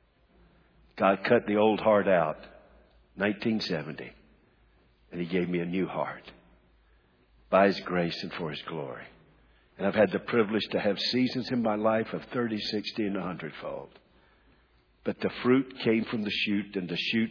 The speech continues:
was in the root, and the root took hold because he gave a heart for him. That's what I long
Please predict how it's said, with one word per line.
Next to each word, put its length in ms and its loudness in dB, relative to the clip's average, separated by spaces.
was 160 -6
in 160 -2
the 80 -2
root, 460 -2
and 160 -2
the 80 -2
root 420 0
took 240 -2
hold 400 2
because 480 -4
he 140 -8
gave 440 0
a 80 -6
heart 520 -8
for 120 -10
him. 260 -10
That's 220 -6
what 120 -2
I 60 -2
long 380 -4